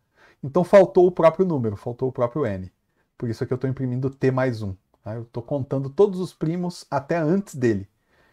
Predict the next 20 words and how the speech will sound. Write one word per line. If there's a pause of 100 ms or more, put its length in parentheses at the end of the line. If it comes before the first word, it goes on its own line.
(300)
E
como
eu
sei
que
ele
é
primo,
eu
tenho
que
meter
um
mais
um
aqui
pra... (540)
É
isso
aí.